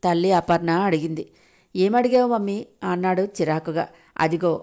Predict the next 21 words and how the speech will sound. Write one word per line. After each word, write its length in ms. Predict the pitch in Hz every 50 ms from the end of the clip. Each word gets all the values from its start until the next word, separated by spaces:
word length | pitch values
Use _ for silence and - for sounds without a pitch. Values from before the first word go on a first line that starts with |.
| - - -
ఆ 100 | 180 180
చిరాకే 460 | 180 - 185 170 170 175 175 214 226
వద్దంటున్నాను. 760 | 233 202 170 165 165 170 175 - 185 165 165 170 160 160 156 - _ _ _ _ _ _ -
నీ 80 | 233 254
పెళ్లి 300 | - 240 220 196 214 226
గురించి 360 | 220 240 214 214 214 214 247
అడిగాను, 440 | 233 196 190 185 175 190 180 175 170 - - -
రెండు 240 | - 208 214 220 220 233
రోజుల్లో 380 | 220 208 202 208 202 214 233
చెప్తానన్నావు. 800 | 240 240 226 - - - - 202 208 208 185 175 180 175 170 - - _ -
అలాంటి 360 | 180 180 180 185 185 180 175 185
రోజులు 460 | 170 180 180 180 185 175 180 185 226
ఎన్నో 360 | 233 214 180 175 175 175 190 214
గడిచిపోయాయి. 720 | 214 202 165 165 - 165 - 185 180 180 170 165 160 - - - - - - - _ _ -
నీ 120 | 240 262
దగ్గర 300 | 233 247 214 - 233 240
నుంచి 220 | 240 262 254 269 262
సరైన 360 | 240 220 190 196 214 226 240
సమాధానం 680 | 240 233 202 180 190 196 208 214 208 214 214 214 196
మాత్రం 300 | 185 175 165 - 170 208 214
రాలేదు. 420 | 190 175 156 160 160 170 170 170